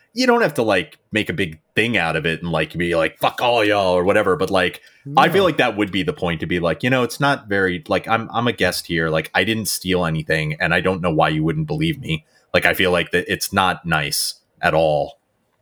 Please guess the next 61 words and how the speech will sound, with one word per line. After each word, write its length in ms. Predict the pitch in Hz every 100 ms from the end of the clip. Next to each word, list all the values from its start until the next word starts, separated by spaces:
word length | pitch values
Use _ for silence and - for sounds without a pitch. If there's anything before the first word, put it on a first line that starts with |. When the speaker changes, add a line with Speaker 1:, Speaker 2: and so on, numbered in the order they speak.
| _
Speaker 1:
like, 240 | 85 76 -
the 80 | 82
way 140 | 78
that 120 | 76
you're 100 | 78
treating 320 | 76 87 76
me 120 | 71 69
right 200 | 71 76
now. 200 | - 82
Like, 180 | 90
I 100 | 101
feel 140 | 98 113
like 140 | 98
you 80 | 120
could, 160 | 120 - -
Speaker 2:
Uh. 60 | -
Speaker 1:
you 100 | 147
could 140 | 151 151
talk 200 | 127 113
about 140 | 107
it 120 | 85
that 200 | 92 92
way, 160 | 85 87
and 120 | 90
I 20 |
feel 120 | 92 101
like 120 | 87
I, 140 | 90
like, 320 | 95 107 - - _ _ _ _ _ _ _ _ _ -
Speaker 2:
She 160 | -
didn't 180 | 143 156
Speaker 1:
who 60 | 135
Speaker 2:
even 60 |
need 60 | 131
to 40 | -
stand 220 | 113 113
up 100 | 135
to 80 | 95
them. 240 | 98 90
She 160 | 90 123
could 120 | 135
have 80 | 135
just 180 | 135 -
avoided 360 | 98 104 117 98
him 140 | 85
and 80 | 90
called 220 | 104 98
the, 200 | 87 87
I 120 | 127
know 160 | 123 120
it 20 |
wouldn't 180 | 113 104
make 160 | 101
a 40 | 92
very 240 | 90 90
compelling 420 | 92 90 90 80
movie, 380 | 78 82 95 117
Speaker 1:
<laughs> 100 | 139
Right. 160 | 156 156
Speaker 2:
but, 480 | 107 90 92 - 101
like, 640 | 104 104 104 104 110